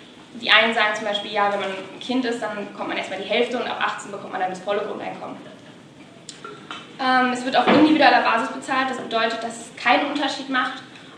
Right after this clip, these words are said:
ob man in einer Beziehung lebt, ob man verheiratet ist oder geschieden ist, ob man allein wohnt, in einer Wohngemeinschaft oder ähnliches, sondern jeder Mensch bekommt unabhängig von der Lebenssituation immer das gleiche Geld ausgezahlt. Ähm, es ist auch unabhängig davon, ob man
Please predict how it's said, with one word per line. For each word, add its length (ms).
ob 160
man 280
in 100
einer 280
Beziehung 400
lebt, 240
ob 120
man 100
verheiratet 580
ist 280
oder 100
geschieden 500
ist, 300
ob 140
man 100
allein 420
wohnt, 240
in 80
einer 160
Wohngemeinschaft 680
oder 80
ähnliches, 480
sondern 280
jeder 460
Mensch 260
bekommt 400
unabhängig 420
von 140
der 100
Lebenssituation 640
immer 180
das 160
gleiche 260
Geld 220
ausgezahlt. 480
Ähm, 260
es 120
ist 120
auch 120
unabhängig 480
davon, 260
ob 140
man 100